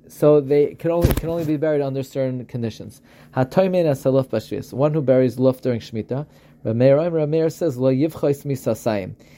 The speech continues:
He cannot bury less than two sa, which is twelve kav.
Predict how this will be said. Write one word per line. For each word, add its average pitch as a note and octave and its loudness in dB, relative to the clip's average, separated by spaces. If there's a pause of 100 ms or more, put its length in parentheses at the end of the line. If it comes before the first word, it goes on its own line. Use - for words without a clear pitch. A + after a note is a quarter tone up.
(140)
He D3 0
cannot D#3 2
bury D#3 4 (320)
less C#3+ 0
than C3+ -2 (100)
two G3 -6
sa, C#3 4 (960)
which - -6
is C3 0
twelve G#2+ 2
kav. A2+ -6